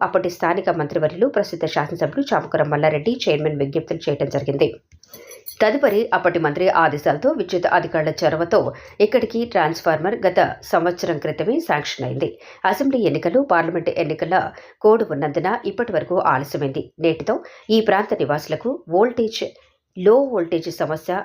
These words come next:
నెరవేరుతోంది. ఇది, ఇదివరకు ఇక్కడ ఒకే ట్రాన్స్‌ఫార్మర్ ఉన్నందున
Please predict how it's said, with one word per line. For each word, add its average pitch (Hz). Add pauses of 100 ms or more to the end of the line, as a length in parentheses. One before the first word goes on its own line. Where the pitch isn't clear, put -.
నెరవేరుతోంది. 156 (320)
ఇది, 226 (640)
ఇదివరకు 240 (120)
ఇక్కడ 180 (640)
ఒకే 208
ట్రాన్స్‌ఫార్మర్ 160
ఉన్నందున 147